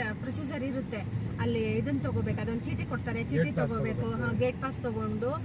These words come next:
Speaker 1: ಅದನ್ನ ಮತ್ತೆ ಗಣೇಶ್ ಸರಿಗೆ ಕೊಟ್ಟು ಅವ್ರು ಅಲ್ಲಿ ಏನೋ phone ಮಾಡಿ ಹೇಳಿ ಹಂಗೆ ಬಿಡ್ತಾ ಬರ್ತಾರೆ. ಅದಕ್ಕೆ ನಮ್ಮನ್ನ ಸ್ವಲ್ಪ ಬೇಗನೆ ಹೋಗೋಣ ಅಂತ ಅಂದ್ರು. ಆ, ಆಮೇಲೆ ನಾನು ಬಿರಿಯಾನಿ ಮಾಡ್ಕೊಳ್ಳೋಣ, ಆ, ಅಂತ ಅನ್ಕೊಂಡಿದ್ದೆ ಅಲ್ಲ. ನೆನ್ನೆ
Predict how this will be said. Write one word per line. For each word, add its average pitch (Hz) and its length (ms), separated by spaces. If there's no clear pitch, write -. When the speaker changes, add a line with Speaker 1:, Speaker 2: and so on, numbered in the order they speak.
Speaker 1:
ಅದನ್ನ 247 260
ಮತ್ತೆ 254 160
ಗಣೇಶ್ 254 260
ಸರಿಗೆ 254 300
ಕೊಟ್ಟು 240 240
ಅವ್ರು 247 360
ಅಲ್ಲಿ 269 380
ಏನೋ 269 200
phone 262 340
ಮಾಡಿ 233 200
ಹೇಳಿ 226 340
ಹಂಗೆ 262 560
ಬಿಡ್ತಾ 262 420
ಬರ್ತಾರೆ. 247 340
ಅದಕ್ಕೆ 262 240
ನಮ್ಮನ್ನ 247 300
ಸ್ವಲ್ಪ - 160
ಬೇಗನೆ 254 360
ಹೋಗೋಣ 202 320
ಅಂತ 190 260
ಅಂದ್ರು. 226 300
ಆ, 247 200
ಆಮೇಲೆ 294 440
ನಾನು 311 320
ಬಿರಿಯಾನಿ 311 300
ಮಾಡ್ಕೊಳ್ಳೋಣ, 285 440
ಆ, 226 180
ಅಂತ 240 200
ಅನ್ಕೊಂಡಿದ್ದೆ 262 480
ಅಲ್ಲ. 233 100
ನೆನ್ನೆ 403 540